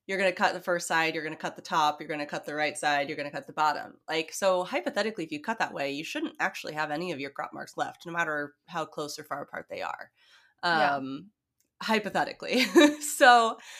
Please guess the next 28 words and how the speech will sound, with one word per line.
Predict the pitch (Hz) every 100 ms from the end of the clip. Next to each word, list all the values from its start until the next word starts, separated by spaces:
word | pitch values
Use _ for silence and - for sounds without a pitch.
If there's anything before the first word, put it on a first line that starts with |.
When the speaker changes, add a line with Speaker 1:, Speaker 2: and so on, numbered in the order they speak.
| - - _ _ -
Speaker 1:
that | 220 214
being | 196
said, | 196 160 147
obviously | - 165 170 165 160 151
that | 147 156 175
doesn't | 160
always | 147 143
happen. | - 170 160 139 139 -
Um, | 147 135 135 147
but | 156
I | 143
think | 214 233 170
that | 147
if | 147
that's | 147 147 156
not | 151 139 175
happening, | 175 190 240 277
and | 185
if | 165
you're | 143
ending | 151 151
up | 147 147
with | -
crop | 143 143
mark | 151 147
left | 143 156 -
on | 147
your | 143 139